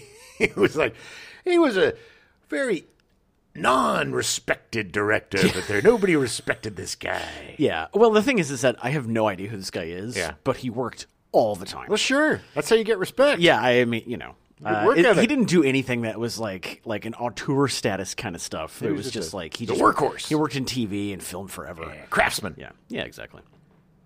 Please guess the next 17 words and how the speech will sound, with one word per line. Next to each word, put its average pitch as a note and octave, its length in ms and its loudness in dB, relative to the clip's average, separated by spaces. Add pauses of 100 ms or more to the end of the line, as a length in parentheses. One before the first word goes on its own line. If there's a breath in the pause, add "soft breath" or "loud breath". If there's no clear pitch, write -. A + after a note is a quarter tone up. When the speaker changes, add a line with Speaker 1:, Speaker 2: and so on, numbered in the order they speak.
(240)
Speaker 2:
So - 140 -2
Diversion F#3+ 480 4
was D#3+ 180 6
about C3+ 360 2
a B2+ 120 2
married C3+ 420 2
man G#2+ 340 -2
who A2+ 140 -6
had A2+ 100 0
a F#2+ 60 -2
one-night B2+ 380 -2
stand G2 320 -6
with F#2 80 -12
a F#2 60 -8
woman F#2+ 280 -6
who G#2 140 -10
wants F2+ 260 -10